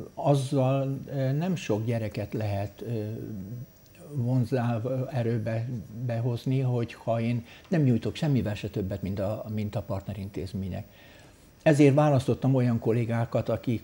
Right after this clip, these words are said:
valami plusz tudtak. Így lett, ö, a diákszínjátszás, így lett a tánc, a néptánc, a kiváló testnevelő kollégák, ö, és nagyon sok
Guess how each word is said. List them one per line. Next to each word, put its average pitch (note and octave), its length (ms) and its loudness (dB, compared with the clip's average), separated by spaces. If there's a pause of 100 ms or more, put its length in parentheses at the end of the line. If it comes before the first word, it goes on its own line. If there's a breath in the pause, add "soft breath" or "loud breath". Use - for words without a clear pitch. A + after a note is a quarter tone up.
valami A#2 340 2
plusz F#2 300 -4
tudtak. - 500 -6
Így D#3+ 200 4
lett, - 360 -2 (360 loud breath)
ö, G#2+ 760 0 (340)
a A2 300 -2 (840)
diákszínjátszás, C3+ 1400 4 (200)
így A#2+ 300 6
lett G#2+ 340 0
a G2+ 160 0 (200)
tánc, B2+ 520 0
a - 140 -8
néptánc, A#2 920 -2 (320 loud breath)
a A2 260 2
kiváló G#2+ 440 4
testnevelő B2+ 640 0
kollégák, B2 600 0 (460 loud breath)
ö, C3 380 6 (180)
és C3+ 240 4
nagyon D3 340 4
sok C3 380 2